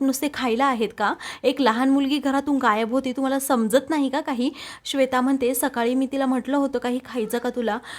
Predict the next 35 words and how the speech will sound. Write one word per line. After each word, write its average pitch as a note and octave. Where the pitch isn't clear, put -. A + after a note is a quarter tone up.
पण D#4+
तिचा D4+
अजिबातच C4
मूड A#3
नव्हता." G#3+
तेव्हा D4
आता C#4+
आपण C4
पोलीस C4+
कंप्लेंट C#4+
करायची A#3
का, A3+
असं C#4
आता C4+
क्षमा C#4+
विचारू A#3
लागते. C4
मल्हार A#3+
म्हणतो, C4
"पॅनिक B3
होऊ C4
नका C#4
कुणी, G#3+
सापडेल, C4+
असेल G4+
ती F#4+
इथेच D#4
कुठेतरी." C4
घरातील A3
सर्वजण A3
आता A3
स्वराच्या G#3+
शोधासाठी G#3+
बाहेर G#3+
पडतात. G3+